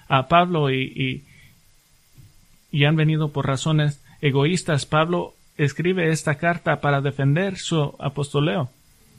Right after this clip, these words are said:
y, pero no fue para su propio ego, no era para su autoestima. Estaba preocupado por la integridad del mensaje del evangelio, que los que estaban declarando, un mensaje que había,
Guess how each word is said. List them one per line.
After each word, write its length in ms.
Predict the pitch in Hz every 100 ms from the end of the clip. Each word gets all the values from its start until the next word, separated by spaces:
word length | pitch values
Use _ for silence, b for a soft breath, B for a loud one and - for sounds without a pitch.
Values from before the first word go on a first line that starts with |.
| b b _
y, 120 | 175
pero 260 | 147 156 147
no 160 | 160
fue 200 | 175 208
para 280 | 196 165 143
su 160 | 139 147
propio 560 | 165 160 160 151 147 - 359
ego, 340 | 175 180 143
no 220 | 143 160
era 160 | 175 170
para 240 | 170 147
su 320 | 139 151 143 135
autoestima. 880 | 143 139 151 - 165 180 143 143 - _
Estaba 380 | 156 - 180 202
preocupado 760 | 190 147 143 160 190 190 180 - _ _ 180
por 320 | - 160 147 - 165
la 160 | 165 147
integridad 640 | 151 160 147 147 143 170
del 160 | 185 175
mensaje 460 | 147 143 170 156
del 180 | 175 147
evangelio, 680 | 135 135 127 180 214 196 123 - B B B -
que 120 | 160
los 180 | 147 143
que 80 |
estaban 340 | 151 170 175 185
declarando, 800 | 156 147 147 139 170 196 151 156 B B B B -
un 120 | 160
mensaje 420 | 170 180 151 160
que 160 | 156 143
había, 380 | 143 156 160